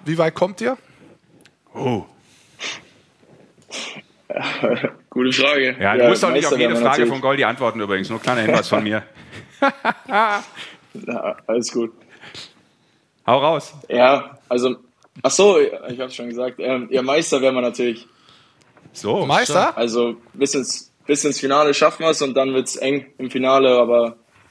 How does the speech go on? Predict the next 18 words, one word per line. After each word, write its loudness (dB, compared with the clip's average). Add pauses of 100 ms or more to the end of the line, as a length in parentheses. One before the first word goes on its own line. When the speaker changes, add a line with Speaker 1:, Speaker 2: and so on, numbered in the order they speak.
(400)
Speaker 3:
wir -4
machen 0
das -4
dann. -6 (100)
Speaker 1:
Hast 0
du -4
schon 0
einen 0
rausgesucht, -2
gegen -2
den, 0
wo 0
es -2
ins -4
Finale 0
gehen -6
soll? -6 (2500)
Speaker 3:
Uh, 0